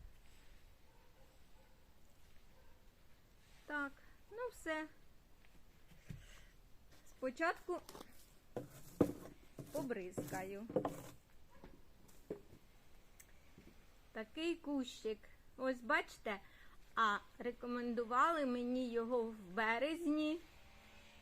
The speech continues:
коли всі листочки опадуть, а, а листочки не опали. От, а пишуть там, щоб лист-, як листочки опадуть, зрізати і сховати його, е, в підвал, в погріб.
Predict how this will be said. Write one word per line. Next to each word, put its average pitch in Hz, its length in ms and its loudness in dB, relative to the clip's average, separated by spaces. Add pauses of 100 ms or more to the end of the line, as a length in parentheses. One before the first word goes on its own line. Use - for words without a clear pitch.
(500)
коли 277 220 8
всі 277 220 0
листочки 277 600 6
опадуть, 277 500 4
а, 247 220 6
а 277 120 10
листочки 277 520 2
не 233 180 2
опали. 196 500 -2 (1120)
От, 269 260 0 (180)
а 254 260 6 (220)
пишуть 240 480 -2
там, 220 240 2
щоб 247 260 0
лист-, 294 300 -2
як 269 280 0
листочки 285 540 2
опадуть, 262 500 4
зрізати 247 640 4
і 247 40 -4
сховати 277 680 6
його, 247 480 4 (720)
е, 208 400 -2
в 196 1400 -8
підвал, 208 560 2
в - 200 -10
погріб. 190 540 4